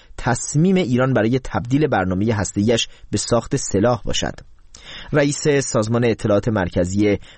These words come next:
آمریکا این اظهارات را روز پانزدهم آذر در نشستی که از سوی روزنامه آمریکایی وال استریت ژورنال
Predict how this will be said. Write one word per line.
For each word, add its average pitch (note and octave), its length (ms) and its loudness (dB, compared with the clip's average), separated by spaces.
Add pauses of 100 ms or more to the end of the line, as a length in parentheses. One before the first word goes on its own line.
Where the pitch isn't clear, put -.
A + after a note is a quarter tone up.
آمریکا G2+ 600 0 (220)
این D#3 160 2
اظهارات G#2+ 420 0
را A#2 60 2
روز A2 220 0 (340)
پانزدهم G2 480 0
آذر G#2 400 2
در D3 260 0
نشستی G#2 520 -2
که A2+ 260 2 (920)
از G#2+ 160 0
سوی A2+ 400 2
روزنامه G2+ 680 2
آمریکایی F#2+ 800 2
وال F#2 220 2
استریت G2 340 0
ژورنال A#2+ 480 2